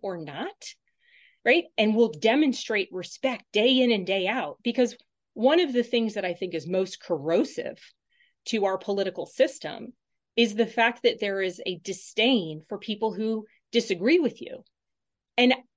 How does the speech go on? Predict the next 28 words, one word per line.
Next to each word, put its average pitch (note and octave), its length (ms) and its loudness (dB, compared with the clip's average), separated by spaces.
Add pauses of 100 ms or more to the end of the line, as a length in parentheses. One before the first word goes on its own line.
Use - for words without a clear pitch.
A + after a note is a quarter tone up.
(180)
I B3 180 4
may A#3 500 2
listen B3 360 2
to A#3 100 -8
someone G#3 340 -6
present G3+ 360 -6
me G3 100 0
with F#3 220 -4
what F#3+ 100 -2
I G3 140 2
find G3 260 -4
to F3+ 60 -10
be G3 140 -6
the F#3 100 -2
most G3 360 0
objectionable D#3 1200 -6 (220)
opinion G#3+ 720 -6 (140)
or F#3 540 4
assessment, F3 840 -6 (600)
but, B3+ 160 6
like, A3+ 220 2 (100)
what's A#3+ 460 0
at F4 100 2 (140)
the A3 120 0 (600)
heart F4+ 200 0
of F3 160 -2
that? C#3 360 -10 (800)
And, C4+ 460 6